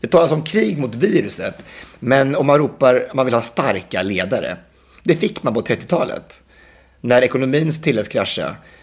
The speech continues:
och sedan blev det krig och femtiofem till sextio miljoner, flertalet unga, dödades. Politiker, andra ledare och medier, ta ert förnuft till fånga.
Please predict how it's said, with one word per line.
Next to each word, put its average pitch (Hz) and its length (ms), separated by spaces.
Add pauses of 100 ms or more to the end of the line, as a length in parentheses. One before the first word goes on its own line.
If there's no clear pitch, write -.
(200)
och 123 140
sedan 127 200
blev 123 100
det 127 60
krig 110 420 (100)
och 104 220
femtiofem 131 720
till 120 120
sextio - 440
miljoner, 120 760 (680)
flertalet 98 420
unga, 107 380 (260)
dödades. 87 880 (1120)
Politiker, 180 720 (100)
andra 139 280
ledare 98 400
och 104 200
medier, 104 440
ta 180 260
ert - 160
förnuft 156 500
till 131 120
fånga. 110 440